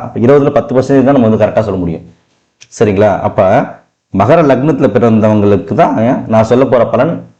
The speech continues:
அப்படியே நடக்கிறதுக்கான வாய்ப்பு இருக்கு. ஓகேங்களா? மகர லக்னம், மகர ராசியில பிறந்தவங்க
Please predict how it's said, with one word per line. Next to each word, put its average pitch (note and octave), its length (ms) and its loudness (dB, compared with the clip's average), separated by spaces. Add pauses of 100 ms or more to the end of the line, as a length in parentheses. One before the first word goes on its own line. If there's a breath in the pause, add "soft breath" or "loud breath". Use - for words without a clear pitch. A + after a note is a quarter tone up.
(140)
அப்படியே C3+ 360 0
நடக்கிறதுக்கான G2+ 480 -2
வாய்ப்பு F2 280 -4
இருக்கு. F2+ 180 -12 (1040)
ஓகேங்களா? G#2+ 360 0 (1160)
மகர A2 300 2
லக்னம், A#2 420 0
மகர G#2+ 220 2
ராசியில G2 400 0
பிறந்தவங்க F#2 460 0